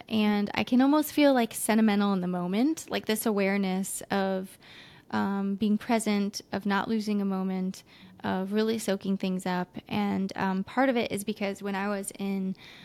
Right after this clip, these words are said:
high school, my sophomore year in high school, um, I almost died. I came down with a freak illness. They still don't know what caused it. Um, it ended up turning into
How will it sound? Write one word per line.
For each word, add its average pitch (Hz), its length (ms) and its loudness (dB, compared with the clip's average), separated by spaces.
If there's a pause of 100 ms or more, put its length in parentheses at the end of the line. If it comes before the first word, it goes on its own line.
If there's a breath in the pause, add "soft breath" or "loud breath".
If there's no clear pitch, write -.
(180 loud breath)
high 294 280 0
school, 196 800 -4
my 202 180 -4
sophomore 214 340 -2
year 196 120 0
in 196 60 -2
high 196 140 -2
school, 185 580 -6
um, 190 460 -6 (440)
I 196 140 2
almost 196 300 0
died. - 300 -2 (360 loud breath)
I 220 60 -10
came 214 200 2
down 202 280 2
with 196 160 -6
a 95 240 0
freak - 420 -4
illness. 226 720 0
They 214 80 -4
still 202 200 -4
don't 202 160 -4
know - 120 -4
what - 160 -6
caused 196 440 -6
it. 196 340 -6
Um, 190 260 -4
it 190 60 -6
ended 196 240 -6
up 185 140 -6
turning 190 320 -6
into 190 460 -6